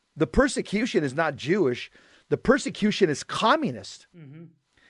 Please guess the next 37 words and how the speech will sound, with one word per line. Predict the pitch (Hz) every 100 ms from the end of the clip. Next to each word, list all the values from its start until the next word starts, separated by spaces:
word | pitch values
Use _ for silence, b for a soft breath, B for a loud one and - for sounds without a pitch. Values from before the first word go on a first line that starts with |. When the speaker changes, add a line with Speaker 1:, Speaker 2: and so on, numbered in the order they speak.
| b b
Speaker 1:
And | 185 202
the |
persecution | 190 233 - 180 208 185 196 -
is | 175 139
Islamic. | 120 156 175 143 101
Speaker 2:
Exactly. | 160 143 151 160 151 143 131
Speaker 1:
So | - 196
now | 175 247
we | 240
have, | 202 175 b b b b 160 _ - -
so | - 226 156
two | - - 370
thousand | 302 262 247 202
years | 175 247 214
ago | 180
when | 175
our | 160
blessed | 123 196 214
Lord | 175 180 175
said | - 196
these | 175 131
words, | 160 214 170 - b b b b b
he | 202
was | 190 185
warning | 147 185 240 233 208 - -
the | 139 156
early | 180 185
Catholic | - 170 170 135
Christians | - 220 - 156
about | 135 156 156 _ b b b
the, | 127 160 135
the | 131
Jewish | 143 104 98 247 285 294 - -
persecution | 202 208 - 196 - 180 - 180 180
under | 175 190
the | 196
Sanhedrin, | 180 - 151 131 247 196 226 233